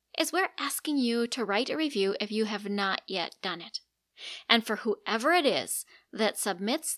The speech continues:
a review on the same day as we cross the line for ten thousand, you will be getting a Starbucks gift card for ten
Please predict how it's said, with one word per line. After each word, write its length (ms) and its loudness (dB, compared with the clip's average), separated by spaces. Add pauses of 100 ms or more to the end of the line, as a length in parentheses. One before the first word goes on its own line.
(120)
a 80 2
review 520 -2
on 200 -2
the 80 -4
same 560 0
day 360 0
as 200 -4
we 120 0
cross 540 -6
the 140 0
line 400 2
for 100 -4
ten 180 -2
thousand, 440 0 (420)
you 320 2
will 140 2
be 100 0
getting 380 0
a 40 -2
Starbucks 880 0 (100)
gift 240 2
card 360 -2 (260)
for 140 -6 (100)
ten 440 -6